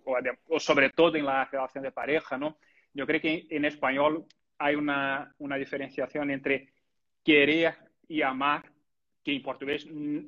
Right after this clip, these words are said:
no la hay. Ha-, hablamos amar, ¿no? Te, te, te amo,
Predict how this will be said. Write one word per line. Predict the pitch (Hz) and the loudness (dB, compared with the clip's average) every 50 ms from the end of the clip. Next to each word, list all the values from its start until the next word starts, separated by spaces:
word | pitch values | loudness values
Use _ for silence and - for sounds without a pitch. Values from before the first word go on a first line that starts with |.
| - - | -14 -10
no | 170 156 156 156 156 147 | -6 -2 4 6 6 8
la | 143 135 131 143 160 | 8 8 8 8 8
hay. | 156 156 147 - - - | 6 6 2 -2 -8 -14
Ha-, | - 127 120 123 - | -12 -12 -12 -12 -12
hablamos | - 120 120 131 139 143 143 135 131 131 - _ _ _ _ _ _ _ _ - | -12 -10 -6 -4 -4 -4 -4 -4 -8 -10 -14 _ _ _ _ _ _ _ _ -10
amar, | 131 123 123 135 147 151 139 135 - - | -8 -6 0 4 6 6 6 4 0 -8
¿no? | 131 156 165 160 - | -4 -2 -2 -2 -2
Te, | - 120 113 117 | -6 -12 -12 -12
te, | 117 - 117 127 | -12 -12 -14 -14
te | - - 131 123 | -10 -8 -4 0
amo, | 139 165 160 143 127 110 - | 2 2 2 0 -2 -8 -12